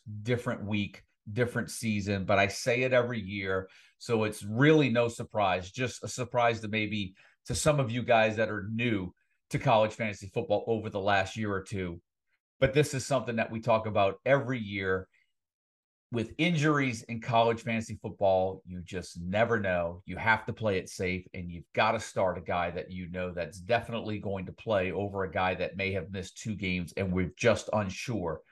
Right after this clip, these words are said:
if he's gonna get the nod, particularly if there's no good early pre-game news and tidbits coming out. So anyway, that's gonna wrap it up for the mac 'cause there's nothing else to talk about. All the games have taken place, and we're just gonna do it as we normally do. I'm gonna go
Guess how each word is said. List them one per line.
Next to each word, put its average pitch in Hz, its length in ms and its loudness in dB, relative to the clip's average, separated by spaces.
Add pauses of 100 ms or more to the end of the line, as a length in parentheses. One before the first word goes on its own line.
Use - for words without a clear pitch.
(400)
if 104 140 0
he's 110 160 2
gonna 107 180 4
get 92 220 0
the 90 60 -2
nod, 92 360 2
particularly 101 500 -2
if 82 120 -4
there's 92 260 -2
no 98 320 6
good 104 320 4 (140)
early 104 500 2 (580)
pre-game 107 840 2
news 95 500 -2
and 92 240 -2
tidbits 98 520 0
coming 87 320 0
out. 78 260 0
So - 300 4 (320)
anyway, 180 300 8
that's 165 220 4
gonna 175 220 6
wrap 165 320 8
it 156 60 8
up 156 180 8
for 139 120 4
the 117 60 -2
mac 160 280 6
'cause 127 120 -2
there's 117 220 0
nothing 135 280 0
else 135 200 0
to - 60 -20
talk 147 240 2
about. 117 200 4
All 127 140 6
the 135 80 -2
games 120 320 -4
have 127 220 -2
taken 123 320 -2
place, 127 340 -2
and 123 160 -4
we're 135 80 -4
just 113 220 -10
gonna 127 140 4
do 123 180 6
it 117 60 6
as 110 140 6
we 117 120 -2
normally 117 360 2
do. 123 260 4
I'm 113 120 0
gonna 113 160 -6
go 113 380 -2